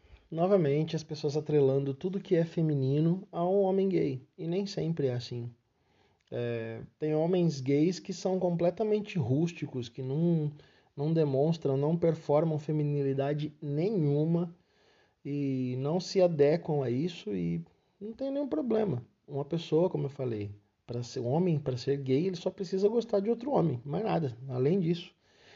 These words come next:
Qualquer outra coisa que a pessoa se vestir, a música que a pessoa ouvir, o, o jeito que a pessoa falar, isso não define absolutamente nada.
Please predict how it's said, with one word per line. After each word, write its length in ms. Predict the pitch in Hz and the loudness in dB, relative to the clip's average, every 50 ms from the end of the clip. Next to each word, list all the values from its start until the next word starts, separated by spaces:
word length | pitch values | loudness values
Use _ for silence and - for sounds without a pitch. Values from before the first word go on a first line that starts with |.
| - _ _ | -20 _ _
Qualquer 300 | - 156 156 - 180 202 | -8 -6 0 4 6 6
outra 220 | 226 226 - 226 | 6 4 0 -6
coisa 400 | - - - 165 175 190 175 160 | -6 -4 0 4 4 6 4 4
que 80 | - 151 | 2 0
a 40 | 143 | 0
pessoa 260 | 151 143 - 156 151 | -2 -2 -2 -2 -4
se 180 | - - - | -6 -8 -12
vestir, 720 | 135 123 135 143 147 - - - 127 120 120 147 151 139 - - - _ _ - | -10 -6 -4 -4 -4 -6 -6 -4 -2 0 0 0 -2 -4 -8 -12 -20 _ _ -10
a 60 | 107 | -6
música 320 | 120 127 139 165 165 - 160 | -4 -2 -2 -2 -2 -4 -4
que 80 | 165 | -4
a 40 | 156 | -4
pessoa 320 | 160 151 147 - 151 151 | -4 -4 -2 0 2 2
ouvir, 540 | 151 139 120 110 113 110 127 147 143 127 - - _ _ _ _ _ - | 2 2 0 -2 -4 -4 -2 -2 -4 -4 -6 -12 _ _ _ _ _ -12
o, 220 | 131 113 - 123 | -10 -8 -6 -4
o 60 | 123 113 | -2 0
jeito 240 | 117 139 160 160 | 0 0 0 0
que 60 | - 165 | -2 -6
a 40 | |
pessoa 260 | - 165 - 170 156 - | -6 -6 -4 -4 -4 -4
falar, 400 | - 139 127 123 131 143 156 165 | -4 -2 -2 0 0 2 0 0
isso 180 | 165 - 170 | -2 0 0
não 100 | 170 175 170 | 2 2 2
define 520 | 160 156 156 - - 165 175 190 196 - | 0 -2 -4 -4 -4 -2 0 0 0 -2
absolutamente 1000 | - 160 160 - - 165 160 156 160 147 147 151 165 175 170 - 190 196 180 - _ _ - | -2 -4 -6 -6 -6 -8 -6 -4 -4 -4 -2 -2 -2 -2 -2 -2 -4 -8 -8 -10 _ _ -12
nada. 540 | 131 123 127 131 135 127 117 110 104 101 | -8 -4 -2 -2 -2 -2 -4 -6 -10 -12